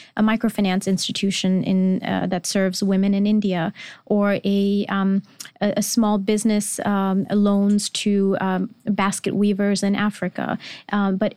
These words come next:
can we actually achieve that by investing in a Microsoft or a Google? Like, how is that impact?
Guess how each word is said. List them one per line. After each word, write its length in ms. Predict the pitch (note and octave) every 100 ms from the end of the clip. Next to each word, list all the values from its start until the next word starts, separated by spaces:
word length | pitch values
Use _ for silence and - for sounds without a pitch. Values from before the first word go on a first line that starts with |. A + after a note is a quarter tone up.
| _
can 180 | - A3+
we 120 | A3+
actually 340 | G3+ G#3 - G#3+
achieve 380 | G#3+ - A#3 G#3
that 240 | F#3+ F#3+
by 120 | G3
investing 520 | F#3+ G3+ F#3 F3+ G3
in 80 | F#3+
a 60 | F#3
Microsoft 580 | F#3 F#3 G3+ - - -
or 100 | F3+
a 60 |
Google? 400 | F3 F#3 - - -
Like, 140 | F#3+
how 220 | - G3
is 140 | F#3+ -
that 200 | F3+ -
impact? 500 | F#3 F#3 - - -